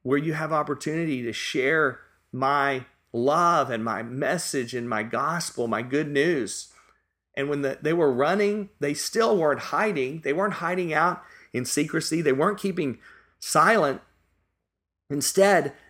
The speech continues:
they preached the word of God every place they went. They were boldly speaking up, talking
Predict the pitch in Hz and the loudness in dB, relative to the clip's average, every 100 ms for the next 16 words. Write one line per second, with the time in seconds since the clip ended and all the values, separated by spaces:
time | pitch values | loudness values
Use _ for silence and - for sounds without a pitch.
0 | - 175 226 - - 226 262 - - - | 0 2 2 0 0 2 2 -2 -6 -10
1 | - _ 160 156 160 190 214 196 135 170 | -18 _ 4 4 4 4 6 2 2 0
2 | 185 185 156 - 170 185 202 233 233 - | 2 2 0 0 0 2 2 0 -2 -4
3 | 175 180 180 - - 147 143 151 190 156 | 0 0 0 -4 -2 0 0 0 -2 -2
4 | 120 165 170 143 - - _ 113 180 214 | 0 0 2 0 -2 -10 _ -4 2 6
5 | 233 226 170 151 - - 226 202 214 185 | 6 6 2 0 -4 -2 -2 0 0 2
6 | 151 - - 202 220 196 147 104 | 0 -2 -4 -2 0 -2 -4 -6